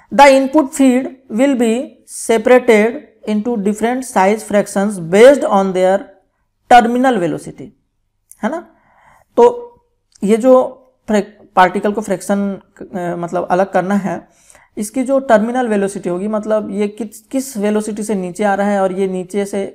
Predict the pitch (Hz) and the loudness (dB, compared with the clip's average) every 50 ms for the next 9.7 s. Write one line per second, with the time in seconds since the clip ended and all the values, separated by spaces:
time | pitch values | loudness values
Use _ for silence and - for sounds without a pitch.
0 | _ _ _ _ - 190 190 196 202 202 - 220 214 208 202 185 190 185 175 - | _ _ _ _ -2 0 0 2 0 -2 -6 -10 -8 -6 -6 -6 -6 -6 -6 -8
1 | 180 - 175 - 190 170 160 160 202 196 185 196 190 185 180 175 175 175 180 175 | -10 -10 -10 -8 -6 -8 -4 0 0 0 2 2 2 2 2 0 -4 -4 -6 -8
2 | 175 - _ _ _ _ _ _ _ _ _ - _ - 202 202 - 269 262 220 | -10 -12 _ _ _ _ _ _ _ _ _ -18 _ -6 -6 -4 -2 -2 -2 0
3 | 214 202 208 226 214 214 - 202 196 202 220 226 - - 202 233 269 254 247 240 | 0 -2 -2 -4 -10 -6 -4 -4 -2 -2 -2 -2 0 0 2 2 2 2 2 0
4 | 233 214 - - 202 185 190 208 220 202 - - _ - 190 185 196 202 185 180 | 0 -2 -6 -6 -4 -2 -2 -2 -2 -4 -10 -16 _ -8 -6 -6 -4 -4 -6 -6
5 | 180 190 180 170 170 - 175 165 165 - 170 175 214 - - _ _ _ _ _ | -4 -4 -4 -4 -4 -6 -8 -10 -8 -6 -6 -6 -6 -8 -10 _ _ _ _ _
6 | _ _ _ 202 196 185 190 196 185 190 185 180 180 180 180 175 226 320 370 - | _ _ _ -2 -2 0 0 -2 -2 0 -2 -2 -2 -4 -2 -2 -2 -2 -4 -10
7 | - _ _ - - - 214 196 175 190 202 190 202 190 196 - 190 175 170 185 | -16 _ _ -12 -2 0 0 0 2 0 2 2 2 -2 -2 -4 -4 -4 -4 -4
8 | 175 170 175 170 170 180 185 185 202 240 262 - - 185 180 - 170 165 165 - | -4 -2 -4 -4 -4 -4 -4 -2 -2 -4 -4 -4 -6 -8 -6 -6 -8 -8 -8 -10
9 | - 151 143 143 143 139 135 - - - - - - | -12 -12 -10 -12 -14 -14 -14 -16 -16 -18 -20 -20 -20